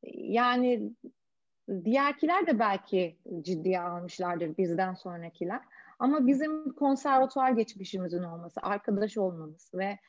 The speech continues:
hayalimizin aslında böyle bir şey olması, beraber müzik paylaşmayı seviyor olmamız bence bizi bir arada tutup güzel bir, e, sinerji yarattı.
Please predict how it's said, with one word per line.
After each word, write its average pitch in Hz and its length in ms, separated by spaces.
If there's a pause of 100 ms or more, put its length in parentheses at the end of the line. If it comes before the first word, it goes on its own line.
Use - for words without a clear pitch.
(440)
hayalimizin 226 960
aslında 220 680 (320)
böyle 226 340
bir 175 40
şey 175 240
olması, 165 640 (460)
beraber 233 680
müzik 240 560 (160)
paylaşmayı 208 640
seviyor 208 460
olmamız 180 680
bence 220 480
bizi 214 360
bir 214 140
arada 196 340
tutup 254 360
güzel 208 500
bir, 269 200 (440)
e, 190 300
sinerji 214 560
yarattı. 175 520